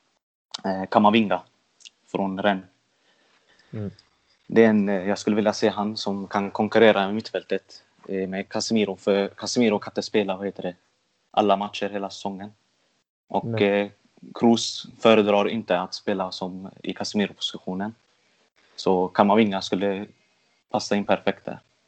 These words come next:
Speaker 1: Och han är ung. Som, eh, Real Madrid verkar gilla unga spelare. Och han är fransk, så det är enkelt att komma in. Vi har va-, väldigt många franska spelare. Så de
Speaker 2: Ja.
Speaker 1: två spelarna tycker jag skulle lyfta oss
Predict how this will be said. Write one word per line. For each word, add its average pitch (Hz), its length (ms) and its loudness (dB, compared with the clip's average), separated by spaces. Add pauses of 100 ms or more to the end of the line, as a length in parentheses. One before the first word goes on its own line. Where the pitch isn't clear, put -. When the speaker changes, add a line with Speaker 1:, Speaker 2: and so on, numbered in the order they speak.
(160)
Speaker 1:
Och 98 80 0
han 98 120 4
är 98 180 2
ung. 110 300 -2 (960)
Som, 95 280 -2
eh, 95 140 -2
Real 101 220 2
Madrid 101 280 0
verkar 101 460 0
gilla 104 320 0
unga 107 180 -2
spelare. 101 460 -4 (680)
Och 92 100 0
han 98 100 6
är 98 60 2
fransk, 107 460 2
så 101 180 -2
det 101 140 -4
är 95 40 -2
enkelt 110 300 -6
att 107 80 -12
komma 101 220 -2
in. 104 60 -6 (120)
Vi 101 60 -4
har 98 140 0
va-, 104 160 -2
väldigt 104 280 -4
många 104 200 -2
franska 101 320 -6
spelare. 101 420 -4 (1080)
Så 92 320 -2
de 110 160 6
Speaker 2:
Ja. 104 60 0
Speaker 1:
två 110 140 4
spelarna 95 420 2 (180)
tycker - 240 -6
jag 92 200 -2 (480)
skulle 92 400 -4
lyfta 98 280 -6
oss - 320 -10